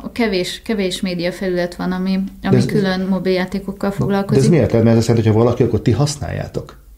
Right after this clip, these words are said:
Speaker 2: Pont azért, hogy a játék minél több emberhez eljusson. És mégis azt lát-, az, azt látszik, hogy így, így, így nagyon nem veszik komolyan, mondhatom ezt?
Speaker 1: Á, én nem is ezt gondolom, hanem ugye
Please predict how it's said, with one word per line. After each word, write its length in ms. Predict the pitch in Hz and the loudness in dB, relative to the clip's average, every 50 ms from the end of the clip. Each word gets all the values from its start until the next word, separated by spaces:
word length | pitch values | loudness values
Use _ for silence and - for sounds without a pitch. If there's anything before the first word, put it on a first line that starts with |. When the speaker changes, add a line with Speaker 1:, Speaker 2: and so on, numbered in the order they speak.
| - - - - - - - - - - - - - | -20 -20 -20 -20 -20 -20 -20 -20 -20 -20 -20 -18 -6
Speaker 2:
Pont 180 | - - 117 104 | 0 2 2 4
azért, 180 | 110 107 104 - | 4 2 2 2
hogy 80 | 113 | 4
a 60 | 113 | 4
játék 320 | 113 113 110 107 - 113 104 | 4 4 4 2 2 0 2
minél 260 | 117 110 107 107 98 | 2 2 2 2 0
több 220 | - 110 98 98 | 0 -2 -2 0
emberhez 400 | 101 98 101 104 101 92 98 95 | -2 0 0 0 0 0 0 0
eljusson. 580 | 98 95 95 92 95 92 - - - - - 71 71 | 0 0 0 0 -2 -4 -4 -6 -8 -8 -6 -6 -6
És 140 | - 95 - | -6 0 2
mégis 380 | 139 127 113 110 113 117 - | 2 2 4 4 2 2 2
azt 220 | - - 117 113 - | 0 -2 -2 0 0
lát-, 260 | 107 104 101 - - - | -2 -2 -2 -6 -6 -2
az, 200 | 120 110 95 98 - - - - | -2 -2 -2 -2 -10 -14 -14 -8
azt 200 | - - - - | -6 -6 -6 -2
látszik, 300 | - 110 104 - - - - | -2 -4 -4 -4 -8 -10 -4
hogy 200 | - 113 110 - - - - - - - - - - | -2 -2 -2 -4 -10 -20 -20 -20 -20 -20 -20 -10 -2
így, 260 | - 120 107 101 - | 0 0 0 0 0
így, 200 | - 113 - 123 | -2 -2 0 0
így 80 | 113 113 | 0 2
nagyon 240 | 131 131 123 123 131 | 2 2 2 2 2
nem 420 | 135 131 120 110 95 - - - - 107 101 101 | 2 2 2 0 -2 -4 -8 -10 -10 -10 -8 -6
veszik 320 | - 101 - - 101 - - - | -6 -8 -6 -8 -12 -12 -14 -16
komolyan, 560 | - - 98 95 123 156 147 107 92 92 90 85 | -10 -4 -2 0 2 2 2 2 0 -2 -2 -2
mondhatom 380 | 98 107 101 - 135 - - - | -2 -2 -2 -2 -4 -4 -4 -8
ezt? 260 | - - - - - - - - - - - - - | -8 -10 -12 -14 -16 -20 -20 -20 -20 -20 -20 -18 -10
Speaker 1:
Á, 100 | - 226 233 247 254 247 - | -4 0 2 2 2 4 4
én 100 | 262 269 | 4 4
nem 140 | 339 392 392 | 4 2 -2
is 140 | 294 - 262 | -4 -2 -2
ezt 200 | 240 226 220 - | -4 -4 -4 -4
gondolom, 420 | - 196 196 202 196 196 202 208 | -2 -2 0 0 0 -2 -2 -2
hanem 300 | 202 208 208 208 208 208 | 0 0 0 0 0 0
ugye 240 | 208 214 202 226 226 | -2 0 2 2 2